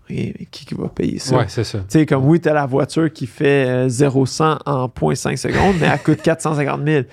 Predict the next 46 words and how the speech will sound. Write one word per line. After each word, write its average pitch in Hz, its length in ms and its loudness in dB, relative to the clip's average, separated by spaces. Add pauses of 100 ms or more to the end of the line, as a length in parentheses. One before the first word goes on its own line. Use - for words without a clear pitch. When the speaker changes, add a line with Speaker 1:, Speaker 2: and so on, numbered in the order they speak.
(140)
Speaker 1:
Il - 60 0
y - 20 4
a - 20 2
personne 147 280 0
qui - 100 -4
va 143 80 4
l'acheter. 139 520 -2 (260)
Ou, 139 40 -6
tu - 80 2
sais, 143 60 4
tu - 60 -6
vas 151 80 2
en 156 80 2
vendre 143 280 -2
trois. 143 460 -2
Speaker 2:
Ouais, 151 160 2
exact. 110 400 -2
Speaker 1:
Tu 160 80 4
sais, 160 60 4
fait 156 100 2
que 135 80 -6
c'est, 147 220 -2
c'est, 151 280 -2
c'est 151 260 0
là 165 180 4
où 160 100 4
est-ce 143 140 0
que 139 100 2
le 127 220 2
produit, 135 520 0
faut 175 460 2
qu'il 151 160 -6
soit 147 600 -2 (520)
Speaker 2:
Faut - 140 -16
qu'il - 100 -14
soit 113 80 -4
connu, 110 540 -2
Speaker 1:
faut 127 100 2
qu'il 123 80 0
soit 117 200 2
Speaker 2:
qu'il 117 100 -2
Speaker 1:
bon, 160 180 4
Speaker 2:
soit 156 100 -4
Speaker 1:
mais 127 60 0
faut, - 260 -6
faut, 135 220 -2